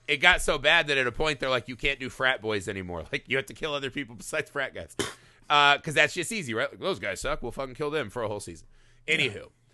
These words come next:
Speaker 1: this movie kind of does the opposite, where almost every character to a fault, except for maybe Futterman's wife and maybe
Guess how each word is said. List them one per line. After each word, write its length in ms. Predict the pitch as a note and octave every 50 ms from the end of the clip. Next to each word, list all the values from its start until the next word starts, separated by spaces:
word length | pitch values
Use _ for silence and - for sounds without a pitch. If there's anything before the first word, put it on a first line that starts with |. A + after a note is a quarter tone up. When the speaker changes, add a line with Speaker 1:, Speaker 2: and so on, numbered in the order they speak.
| _ _ _ _ _ _ _ -
Speaker 1:
this 360 | A2 A2 D#3 G3 G#3 - -
movie 380 | G4 G4 F#4 B3+ A3 F#3 C#3+ - -
kind 420 | - - - D3 D3+ E3+ G#3 G#3+ G#3
of 120 | - E3
does 220 | - E3+ D#3+ C#3+ C#3
the 100 | D3 C3+
opposite, 540 | C3+ C#3+ - - - C3+ - C3+ C3 C3
where 180 | B2+ B2 B2 - - _ -
almost 500 | D#3+ F#3+ A3+ D#4+ E4+ F4+ F4+ C#4+ - - - - -
every 400 | D#3 E3+ E3+ D#3+ E3+ F3 E3 E3+
character 560 | - - D#3+ D3+ D#3 D3+ D3 - - C3 A#2
to 240 | G#2+ - C#3+ C3+ B2
a 80 | A#2
fault, 460 | A2+ - - A#2+ A#2 G#2+ F#2+ F2+ - _ _ _ _ _ _ _ _ _ _ _ _ - -
except 320 | B2+ - - F#3 F#3 -
for 100 | G3 F#3
maybe 560 | E3+ D3+ C#3+ C#3 C#3 D#3+ F#3 G3+ G3 A3 G#3
Futterman's 800 | - - - - - - D3+ D3 D#3+ F3 F3 E3+ F3 E3 D#3 B2
wife 600 | A2 G#2+ A2 A#2 C3 E3+ D4 B3+ - - - - - - - - - - - - _ _ _ _ _ - - _ - - - _ - - -
and 560 | C#3+ D3+ D3+ D#3 D#3 D3+ D#3 D#3 D#3 D#3 D3+ D3 - - - - - - - - - - _ - - -
maybe 1000 | C3+ C3 C3+ C#3+ D#3 F3+ G#3+ G3 G#3+ A#3 A3+ A3 G#3+ G#3 G3+ G3 F#3+ F#3 -